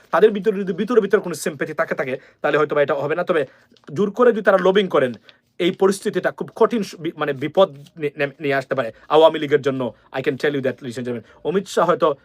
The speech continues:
আহ, ভারতের পরবর্তী প্রধানমন্ত্রী। There is another danger। এটা এক ধরনের, আমি আপনাদেরকে বলি, এক ধরনের আইসিসের সেই, আহ, এই যে বাগদাদিকে মানে প্রধানমন্ত্রী বানিয়ে দেওয়া, আর আপনার, আর অমিত শাহকে প-, মানে ভারতের প্রধানমন্ত্রী বানিয়ে দেওয়ার মধ্যে কোনো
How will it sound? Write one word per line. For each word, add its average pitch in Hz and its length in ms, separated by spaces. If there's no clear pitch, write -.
আহ, 147 100
ভারতের 147 380
পরবর্তী 143 440
প্রধানমন্ত্রী। 135 640
There 160 260
is 151 120
another 147 300
danger। 127 320
এটা 147 340
এক 156 160
ধরনের, 180 320
আমি 156 180
আপনাদেরকে 165 360
বলি, 160 280
এক 135 140
ধরনের 175 320
আইসিসের 175 640
সেই, 175 420
আহ, 160 440
এই 185 60
যে 165 60
বাগদাদিকে 165 640
মানে 147 260
প্রধানমন্ত্রী 170 520
বানিয়ে 151 240
দেওয়া, 151 260
আর 135 280
আপনার, 147 340
আর 135 340
অমিত 170 220
শাহকে 170 220
প-, 156 140
মানে 151 140
ভারতের 147 400
প্রধানমন্ত্রী 156 380
বানিয়ে 143 200
দেওয়ার 143 160
মধ্যে 135 160
কোনো 143 180